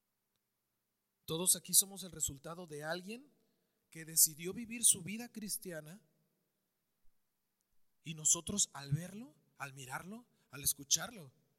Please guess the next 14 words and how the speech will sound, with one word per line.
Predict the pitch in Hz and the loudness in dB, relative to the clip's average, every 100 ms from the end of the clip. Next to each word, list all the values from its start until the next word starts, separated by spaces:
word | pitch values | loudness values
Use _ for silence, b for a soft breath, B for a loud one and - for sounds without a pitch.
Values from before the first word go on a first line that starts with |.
| _ _ _ _ _ _ _ _ | _ _ _ _ _ _ _ _
fuimos | - 185 269 | -4 -2 -2
transformados. | - 151 131 120 117 113 110 - - _ _ _ - | -4 -4 -6 -6 -8 -10 -10 -14 -16 _ _ _ -6
Fuimos | 156 190 151 | 0 2 2
alcanzados | - 127 - 135 123 - - b - | 0 4 4 4 -12 -14 -14 b 0
por | 156 | 2
la | 151 | 2
misericordia | 151 160 147 - 165 185 | 2 2 0 -8 -8 -6
del | 180 | 2
Señor, | - 147 143 - | 2 2 2 6
sí, | - 147 - b b b b | 6 4 -12 b b b b
pero | 143 139 | -4 0
por | 143 135 | 0 0
una | 180 214 | -2 -4
persona | 185 175 165 139 117 | 2 6 6 4 -14